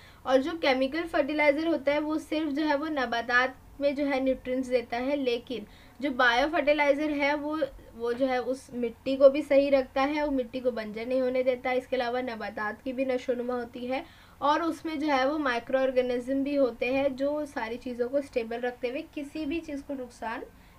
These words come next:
नहीं पहुंचता है उसमें। और इसके लिए जो है माइक्रो ऑर्गेनिज्म जैसे हमने बताया rhizobium, azitobacter,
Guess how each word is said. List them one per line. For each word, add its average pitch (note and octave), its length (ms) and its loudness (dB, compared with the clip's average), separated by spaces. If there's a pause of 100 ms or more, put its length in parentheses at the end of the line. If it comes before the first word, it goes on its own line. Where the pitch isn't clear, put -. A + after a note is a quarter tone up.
नहीं C4+ 240 0
पहुंचता A#3 400 -4
है G3+ 60 -2
उसमें। G#3+ 300 -6
और A#3 260 -4
इसके C4+ 240 -8
लिए C4+ 160 -2
जो C4+ 100 0
है B3+ 200 2
माइक्रो B3 340 -4
ऑर्गेनिज्म B3 380 -4
जैसे A#3+ 280 -8
हमने A3+ 200 -8
बताया A3 400 -6
rhizobium, A3+ 680 -6
azitobacter, G#3+ 920 -2